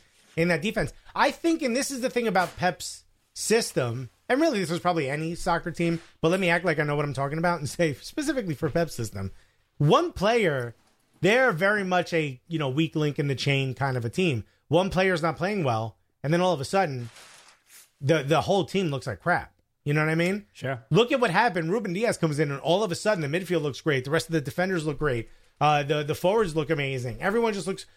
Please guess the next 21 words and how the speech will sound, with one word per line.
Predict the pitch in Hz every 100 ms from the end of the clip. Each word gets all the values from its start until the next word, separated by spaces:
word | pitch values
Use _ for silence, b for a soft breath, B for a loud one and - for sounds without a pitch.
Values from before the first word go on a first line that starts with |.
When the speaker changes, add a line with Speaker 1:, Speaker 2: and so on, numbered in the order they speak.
| b
Speaker 1:
you | 175
know, | 185 175
uh, | 165 -
Ederson | 208 220 - 180
looks | 165 160
like | 151
he | 151
knows | 147
what | 131
he's | 135 127
doing, | 139 135 131
although | 156 147 156 151
he | 147
always | 151 143 127
did. | 160 - b b
Pep | 196 196
looks | 196 202
like | 165
a |
genius | 139 185 214 -
again. | 139 131